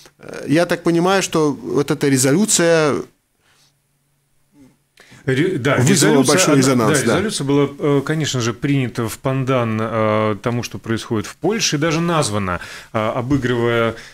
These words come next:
Speaker 2: то, как, э, власти нескольких регионов, э,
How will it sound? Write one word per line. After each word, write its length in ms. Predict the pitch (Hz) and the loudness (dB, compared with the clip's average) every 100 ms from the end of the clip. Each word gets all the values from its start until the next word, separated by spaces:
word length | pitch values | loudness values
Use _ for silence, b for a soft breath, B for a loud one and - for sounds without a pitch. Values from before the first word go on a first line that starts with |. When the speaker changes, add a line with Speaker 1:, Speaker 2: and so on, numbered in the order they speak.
| _ | _
Speaker 2:
то, 140 | - 180 | -2 -2
как, 300 | 180 123 - | -2 -6 -4
э, 100 | 117 | -4
власти 480 | 113 117 123 120 - | -2 -2 -2 -4 -6
нескольких 720 | 113 117 117 104 120 104 - | -4 -4 -6 -6 -4 -4 -4
регионов, 720 | 120 113 117 123 113 107 - 110 | -4 -2 -2 -2 -4 -4 -4 0
э, 640 | 110 107 110 107 110 | 0 0 0 0 -2